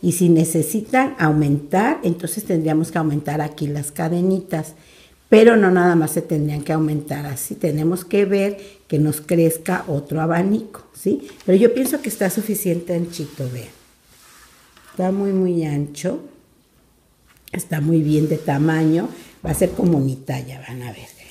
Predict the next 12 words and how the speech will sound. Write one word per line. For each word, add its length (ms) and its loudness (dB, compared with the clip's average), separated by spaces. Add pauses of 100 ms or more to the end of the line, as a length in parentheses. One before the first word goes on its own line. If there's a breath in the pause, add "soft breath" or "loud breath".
(180)
Ahora, 260 -2 (140)
que 80 -6
si 160 -4
lo 220 -2
quieren 320 6
aumentar, 440 4
se 80 0
tiene 300 2
que 80 -4
aumentar 500 -4
desde 280 -8
acá, 300 -12